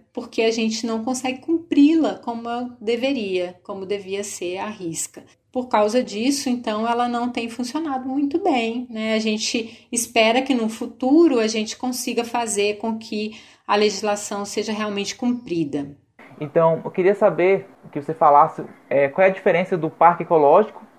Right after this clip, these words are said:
Speaker 2: e o parque ambiental e como esses espaços podem colaborar com a conservação ambiental.
Speaker 1: As áreas protegidas, né, a gente chama de áreas protegidas no Brasil, elas seguem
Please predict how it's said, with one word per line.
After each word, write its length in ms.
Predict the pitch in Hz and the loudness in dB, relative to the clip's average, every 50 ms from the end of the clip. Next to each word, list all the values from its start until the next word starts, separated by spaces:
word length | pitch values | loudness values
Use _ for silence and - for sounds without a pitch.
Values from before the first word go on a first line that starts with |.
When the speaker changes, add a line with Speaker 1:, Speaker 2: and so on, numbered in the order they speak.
| - - | -10 -6
Speaker 2:
e 100 | 165 156 | -4 -4
o 60 | 147 | 0
parque 320 | - - 151 139 - - | 2 2 2 2 0 -4
ambiental 680 | 147 139 135 135 123 117 - 131 139 156 190 - - - - - - - - - - | -6 -4 -4 -4 -4 -2 0 2 2 2 2 0 -6 -18 -20 -20 -20 -20 -20 -8 -6
e 80 | - 175 | -4 -4
como 260 | 175 - 190 202 208 202 | 0 0 2 2 2 2
esses 240 | 196 196 - 180 170 | 0 0 -4 -6 -6
espaços 580 | 190 175 - - - 160 175 - - - 165 156 - | -8 -8 -2 2 4 6 6 6 2 -2 -10 -2 0
podem 240 | 165 170 165 - | 2 2 2 0
colaborar 840 | - - 170 165 170 170 156 160 147 139 143 151 - - - - - - - - | 2 2 4 4 4 4 4 4 4 6 6 4 4 2 -4 -12 -20 -20 -10 -2
com 140 | - 180 | 0 2
a 60 | 165 151 | 2 2
conservação 680 | - - 220 233 233 233 214 196 196 196 - 185 175 | 2 2 0 2 2 2 2 2 0 0 -2 -4 -4
ambiental. 520 | 170 165 170 165 160 - 120 110 110 - - _ _ _ _ _ _ _ _ _ _ _ _ | -4 -4 -6 -6 -4 -2 -2 -2 -4 -6 -14 _ _ _ _ _ _ _ _ _ _ _ _
Speaker 1:
As 180 | - 240 254 240 | 0 2 4 4
áreas 300 | 277 302 359 427 - - | 4 4 4 2 -2 0
protegidas, 1000 | - 294 294 285 - 226 202 208 190 175 190 240 285 320 294 - 190 190 175 180 | 2 2 2 2 2 0 0 0 -2 -2 0 4 4 4 4 4 2 -2 -2 -4
né, 60 | 202 | -6
a 40 | 196 | -8
gente 220 | 190 202 202 185 | -8 -10 -10 -10
chama 320 | - - - 214 214 214 | -8 -8 -6 -6 -6 -6
de 100 | 196 175 | -6 -4
áreas 300 | 185 180 185 180 170 165 | -4 -2 -2 -2 -4 -6
protegidas 880 | - - - 170 170 - 170 160 165 151 208 220 226 - - 165 160 156 | -6 -6 -8 -8 -6 -4 -6 -6 -6 -6 -6 -6 -4 -2 -2 -2 -2 -4
no 140 | - 180 185 | -6 -6 -6
Brasil, 800 | 180 175 170 165 165 170 165 190 214 233 247 233 196 - - - - | -2 -2 -2 0 -2 -2 -4 -4 -2 0 2 2 2 0 -2 -6 -6
elas 300 | 190 190 202 220 226 220 | -4 -2 -2 -2 -4 -4
seguem 800 | - - - - 220 214 233 247 247 233 220 170 180 170 156 147 | -6 -6 -4 -2 2 2 4 4 4 2 0 -2 -6 -6 -8 -10